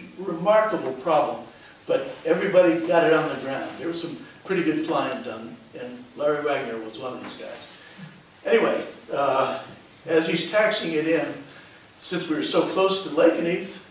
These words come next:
we could still get on the radio with Lakenheath Ground Control. And I said, "Well,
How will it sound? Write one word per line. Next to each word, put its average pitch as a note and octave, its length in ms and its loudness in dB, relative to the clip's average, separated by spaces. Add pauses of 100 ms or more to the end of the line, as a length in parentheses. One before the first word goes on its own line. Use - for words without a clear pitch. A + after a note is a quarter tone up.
(320)
we G3 80 -10
could - 160 -8
still - 200 -2
get G3+ 280 4
on G3 100 2
the G3 60 0
radio G#3+ 240 2
with D3+ 140 0
Lakenheath F#3 480 -2
Ground G3+ 280 -4
Control. C3 260 -6
And C3 100 -8
I - 20 -8
said, D#3+ 320 -2 (680)
"Well, G3 420 2